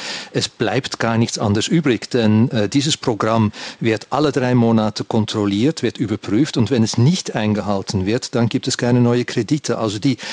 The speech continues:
Regierung kann gar nichts anderes tun, als mit diesen Maßnahmen oder mit neuen Maßnahmen, mit allen ihr zur Verfügung stehenden Mitteln zu sorgen,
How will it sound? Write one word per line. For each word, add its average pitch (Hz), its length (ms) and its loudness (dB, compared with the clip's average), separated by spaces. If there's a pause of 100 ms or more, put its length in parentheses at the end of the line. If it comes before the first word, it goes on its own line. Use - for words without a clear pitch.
(180)
Regierung 123 600 0
kann 156 280 2
gar 123 200 -2
nichts 117 260 -2
anderes 113 380 0
tun, 113 260 2
als 107 480 -2
mit 123 400 2 (160)
diesen 147 300 4
Maßnahmen 147 520 2
oder 127 240 2
mit 110 200 2
neuen 139 340 2
Maßnahmen, 131 560 2
mit 110 220 0
allen 143 320 2
ihr 120 160 0 (160)
zur 135 160 -2
Verfügung 123 460 -2
stehenden 117 460 2
Mitteln 113 400 0 (300)
zu 113 140 0
sorgen, 113 500 0